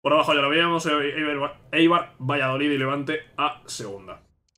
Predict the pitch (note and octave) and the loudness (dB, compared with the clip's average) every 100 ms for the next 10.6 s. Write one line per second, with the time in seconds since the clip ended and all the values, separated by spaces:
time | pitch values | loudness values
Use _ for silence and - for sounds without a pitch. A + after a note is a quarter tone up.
0 | _ - A#3 A3 B3+ G#3 G3 G#3+ G3+ G3+ | _ 0 2 6 6 6 6 6 6 6
1 | G3 F#3+ A3 A3+ A#3 A#3 G#3+ - - - | 4 4 4 2 2 0 0 -2 -8 -12
2 | - - - _ _ _ C3+ E3+ A3+ - | -18 -20 -20 _ _ _ -2 0 0 -4
3 | - - _ _ _ _ _ _ _ _ | -18 -20 _ _ _ _ _ _ _ _
4 | _ _ _ _ _ _ _ _ _ _ | _ _ _ _ _ _ _ _ _ _
5 | _ _ _ _ _ _ _ _ _ C3+ | _ _ _ _ _ _ _ _ _ -2
6 | D#3+ G3+ - - - _ _ _ _ _ | 4 4 4 -2 -20 _ _ _ _ _
7 | _ _ _ _ _ _ _ _ _ _ | _ _ _ _ _ _ _ _ _ _
8 | C3+ G3 F3 D3+ A#3+ - - - _ _ | 2 4 4 4 2 -2 -14 -20 _ _
9 | _ _ _ _ _ _ _ _ C#3 E3 | _ _ _ _ _ _ _ _ -4 2
10 | G3+ G3 D#3+ A#3+ - | 4 4 2 2 0